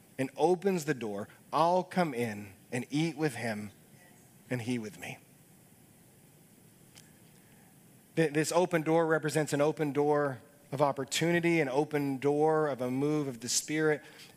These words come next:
an open door of effectiveness in the gospel, a-, a-, and a decision to not stand in the door jamb, but, but to go all in.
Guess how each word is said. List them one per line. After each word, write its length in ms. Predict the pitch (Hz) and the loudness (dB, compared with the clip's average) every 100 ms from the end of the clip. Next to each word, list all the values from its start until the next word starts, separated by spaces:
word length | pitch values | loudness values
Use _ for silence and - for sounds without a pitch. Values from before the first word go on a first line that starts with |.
| - | -6
an 100 | 139 | 0
open 300 | 135 156 156 | 0 0 0
door 200 | 139 151 | 2 2
of 80 | 139 | 0
effectiveness 800 | 110 - 151 - 160 147 143 - | -4 0 0 0 -4 0 0 -2
in 100 | 127 | -6
the 80 | 113 | -4
gospel, 720 | 139 147 147 - 165 156 - - - - - - | -2 -2 -2 -2 0 0 -2 -14 -20 -20 -20 -6
a-, 40 | 135 | -4
a-, 300 | 147 151 147 | 0 0 2
and 140 | 160 | 2
a 40 | 147 | 2
decision 540 | 139 - 196 165 156 | -2 2 2 4 0
to 100 | 139 | -2
not 400 | 143 151 170 - - - | 2 4 4 0 -8 -12
stand 560 | - - 160 165 170 | -8 2 4 4 2
in 80 | 156 | 0
the 80 | 139 | -4
door 320 | 123 147 160 | 0 2 2
jamb, 420 | 127 139 131 123 | 0 0 0 0
but, 240 | 123 135 123 | 0 -2 -2
but 120 | 143 | -4
to 80 | 143 | 0
go 220 | 147 143 | 0 2
all 540 | 123 143 139 139 117 - | 2 2 4 0 -2 -8
in. 300 | 120 104 | -8 -8